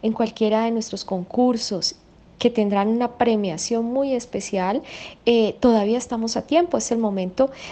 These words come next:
de que podamos inscribirnos y participar. En la tarde de hoy vamos a tener una programación muy diversa, muy activa, muy entretenida, muy pensada en ustedes,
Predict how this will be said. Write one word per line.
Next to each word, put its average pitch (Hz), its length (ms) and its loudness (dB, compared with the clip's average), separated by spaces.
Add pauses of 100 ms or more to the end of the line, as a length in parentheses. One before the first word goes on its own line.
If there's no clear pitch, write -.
de 214 100 0
que 226 140 -2
podamos 202 560 0
inscribirnos 226 880 -2
y - 20 -4
participar. - 800 -4 (300)
En 247 120 4
la 247 120 4
tarde 302 340 2
de 311 140 4
hoy 233 220 2
vamos 226 340 -2
a 247 60 -4
tener 196 460 -2
una 240 240 0
programación 220 800 0 (160)
muy 240 600 2
diversa, 247 640 4 (100)
muy 233 260 0
activa, 220 840 0 (120)
muy 240 240 2
entretenida, 220 840 0
muy 226 200 0
pensada 220 460 -2
en 220 80 -2
ustedes, 220 600 0